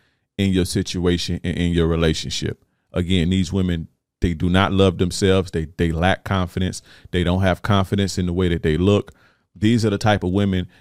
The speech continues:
if you tell them, "Hey, you pretty," she'll light up. And she'll, you know what I'm saying? And you don't want your girl, you don't want a woman who,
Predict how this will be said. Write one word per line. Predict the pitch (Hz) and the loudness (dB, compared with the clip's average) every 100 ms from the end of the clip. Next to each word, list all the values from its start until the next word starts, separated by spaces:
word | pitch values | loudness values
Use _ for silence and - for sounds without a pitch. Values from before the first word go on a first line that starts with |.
| - | -10
if | 82 | -4
you | 92 | -2
tell | - 117 107 | 2 4 4
them, | 104 | 2
"Hey, | 107 110 | 0 0
you | 104 | 0
pretty," | 98 117 110 101 | 2 2 2 0
she'll | - 101 | -2 0
light | 87 92 92 | 4 4 4
up. | 82 71 | 2 0
And | 73 80 | -6 -4
she'll, | 98 90 - | -2 -2 -4
you | 92 | -2
know | 92 95 | 2 2
what | |
I'm | 95 | 2
saying? | 107 104 98 95 _ _ | 2 2 2 -2 _ _
And | - 90 | -2 2
you | 104 | 4
don't | 113 90 | 4 4
want | 95 113 104 | 2 0 0
your | 107 90 | -2 0
girl, | 98 98 85 76 - | 0 0 0 -4 -4
you | 101 | 0
don't | 110 90 | 2 2
want | 104 104 | 2 2
a | |
woman | 85 98 92 82 | 4 2 2 2
who, | 87 82 76 | 2 0 -2